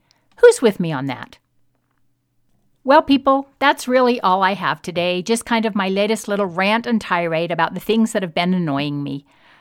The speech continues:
Hope it wasn't sounding too snarky or mean or snotty. I apologize if it was. But at the same time, feels really good to get it off my chest.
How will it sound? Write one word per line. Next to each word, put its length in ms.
Hope 200
it 120
wasn't 360
sounding 440
too 380
snarky 580
or 220
mean 280
or 80
snotty. 480
I 120
apologize 580
if 100
it 80
was. 400
But 120
at 100
the 80
same 240
time, 300
feels 260
really 200
good 160
to 60
get 160
it 60
off 160
my 120
chest. 500